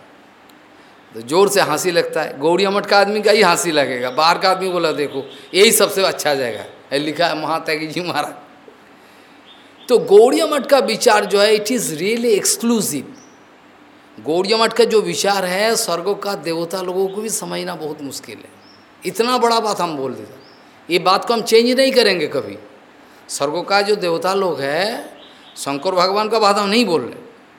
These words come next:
अक्सर जो है, जो देवता, वो लोगों को भी समझना मुश्किल है। प्रभुपाद का बात,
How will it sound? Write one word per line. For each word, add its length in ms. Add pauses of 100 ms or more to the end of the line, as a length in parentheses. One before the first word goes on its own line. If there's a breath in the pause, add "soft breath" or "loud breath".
(680)
अक्सर 380
जो 180
है, 320 (520)
जो 100
देवता, 380 (100)
वो 120
लोगों 260
को 100
भी 80
समझना 400
मुश्किल 400
है। 80
प्रभुपाद 560
का 100
बात, 240